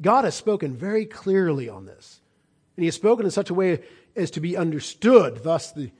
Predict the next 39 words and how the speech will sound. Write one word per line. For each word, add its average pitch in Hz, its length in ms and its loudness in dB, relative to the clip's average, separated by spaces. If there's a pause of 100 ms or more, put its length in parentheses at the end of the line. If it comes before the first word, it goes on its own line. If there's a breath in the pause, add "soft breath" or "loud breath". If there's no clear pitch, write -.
(280 soft breath)
claim 202 320 0
that 160 100 -2
it's 135 140 -10
clear. 233 560 4 (1000)
Brown 220 380 4
says 220 340 4
in 185 80 2
a 170 60 0
recent 202 340 0
video, 160 540 2
"Most 277 420 2
things 262 240 2
I 208 120 4
like 214 260 4
to 185 100 -4
come 190 180 0
down 214 360 2
with 180 100 0
a 165 80 0
definite 277 420 2
position 208 400 0
and 190 100 -2
say, 196 200 2
'This 302 380 0
is 254 460 2
my 220 460 4 (460)
view.'" 160 580 4 (680)
That's 156 200 -8
not 160 140 0
actually 123 260 -8
true. 139 260 -8
He 123 100 -6
can't 180 180 -2
even 139 160 -4
say 156 200 -6
Benny 143 220 -6
Hinn's 131 200 -8
a 110 40 -12
heretic. 127 520 -8